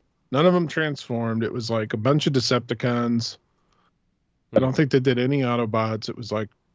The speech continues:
Speaker 1: Megatron, Soundwave, the Seekers, the Coneheads.
Speaker 2: Yeah.
Speaker 1: But they were, I don't know, they were weird. They didn't really fit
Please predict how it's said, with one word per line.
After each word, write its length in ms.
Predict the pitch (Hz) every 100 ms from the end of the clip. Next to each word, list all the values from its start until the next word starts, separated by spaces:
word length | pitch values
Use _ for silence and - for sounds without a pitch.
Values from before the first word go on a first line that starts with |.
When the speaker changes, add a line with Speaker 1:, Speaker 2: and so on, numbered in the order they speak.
| _ _ _ _ _ _ -
Speaker 1:
Megatron, 640 | 143 147 - 139 135 127
Soundwave, 720 | 123 135 135 131 127 127 127
the 80 | 110
Seekers, 840 | 104 131 127 127 123 120 117 110 -
the 100 | 101
Coneheads. 920 | - 123 120 120 110 110 104 110 - _ _ _ _
Speaker 2:
Yeah. 200 | 90 85 _ _ _ _ _ _ _ _ _ _ _ _ -
Speaker 1:
But 140 | 120
they 140 | 135 135
were, 520 | 127 123 113 107 98 - _ _ _ _ _ _ _ _
I 80 | 135
don't 140 | 151 151
know, 240 | 127 104
they 120 | 117
were 240 | 135 135 120
weird. 560 | 120 127 127 120 101 - - _ _ _ _ _ _ _ -
They 100 | 135
didn't 220 | 160 147
really 220 | 156 127
fit 360 | - - 147